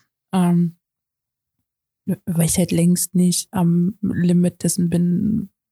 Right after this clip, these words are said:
was irgendwie da geht. Also natürlich auch, weil ich, äh, recht viel interessiert bin an verschiedenen Sachen, was ja aber gut ist. Also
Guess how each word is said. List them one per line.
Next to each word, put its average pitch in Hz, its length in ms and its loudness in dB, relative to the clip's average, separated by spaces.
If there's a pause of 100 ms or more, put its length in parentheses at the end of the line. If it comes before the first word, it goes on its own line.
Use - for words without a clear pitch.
was - 400 -4
irgendwie 170 460 -2
da 175 180 -2
geht. 202 400 -2 (1080)
Also 175 180 0
natürlich 165 360 0
auch, 180 140 -6
weil 180 120 0
ich, - 220 -4
äh, 190 40 -4
recht 185 440 -4
viel 185 300 0
interessiert 170 540 -2
bin 220 420 -2
an 202 540 0
verschiedenen 208 500 -2
Sachen, 202 260 -2
was 185 120 -2
ja 185 100 -2
aber 170 160 -2
gut 196 200 -2
ist. - 220 -4 (480)
Also 170 200 -2